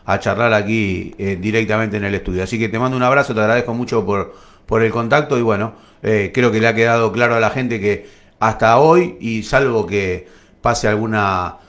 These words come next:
cosa que ojalá que no pase, que sea que nos encierren a todos de vuelta, el siete de febrero la gente de Huracán va a poder votar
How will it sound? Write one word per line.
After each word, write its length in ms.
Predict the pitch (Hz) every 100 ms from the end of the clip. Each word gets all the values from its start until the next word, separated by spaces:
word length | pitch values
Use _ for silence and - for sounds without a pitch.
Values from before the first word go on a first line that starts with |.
| _
cosa 280 | - 135 113
que 80 | 98
ojalá 300 | 95 107 123
que 100 | 110
no 100 | 104
pase, 320 | 156 135 -
que 100 | 98
sea 200 | 92 113
que 100 | 98
nos 160 | 98 92
encierren 340 | 92 110 107
a 80 | 101
todos 200 | 110 110
de 60 | 101
vuelta, 400 | 120 113 113 110 - -
el 140 | 98
siete 220 | 120 110
de 100 | 107
febrero 380 | 95 104 120 113
la 120 | 101
gente 240 | 92 113 104
de 40 |
Huracán 240 | 101 104 113
va 60 |
a 40 | 92
poder 220 | 104 101
votar 380 | 104 107 120